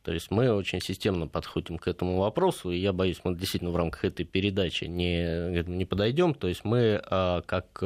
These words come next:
большой инвестпроект это строим в целом для Российской Федерации с точки зрения и, а, развития индустрии, потенциала взаимодействия с крупнейшими концернами и так далее, и так далее. Если мы в Супербайке сделали команду полностью Яхач Моторспорт, включая создание R and D-центра в Италии,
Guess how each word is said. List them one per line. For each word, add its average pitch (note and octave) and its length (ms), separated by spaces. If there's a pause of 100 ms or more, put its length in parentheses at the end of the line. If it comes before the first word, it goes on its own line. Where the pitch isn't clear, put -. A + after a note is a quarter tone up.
(120)
большой G2 320
инвестпроект A2 680
это - 180
строим F2+ 340
в - 80
целом F2 340
для F2+ 680
Российской F#2 360
Федерации F2+ 600
с - 100
точки - 320
зрения F2 500
и, F2+ 480
а, F2 580
развития G2 460
индустрии, A#2 500
потенциала F#2+ 720
взаимодействия F2+ 680
с - 40
крупнейшими F2+ 520
концернами A#2 800 (420)
и - 60
так G#2 180
далее, C3 220
и G#2 40
так A#2+ 200
далее. E2+ 260
Если F#2 220
мы C3 120
в - 60
Супербайке B2+ 800
сделали F#2+ 480
команду G2 500
полностью F#2 520
Яхач - 220
Моторспорт, F#2+ 600
включая F#2 500
создание G2 460
R G2 80
and G2+ 100
D-центра G#2 500
в G2 80
Италии, F2+ 440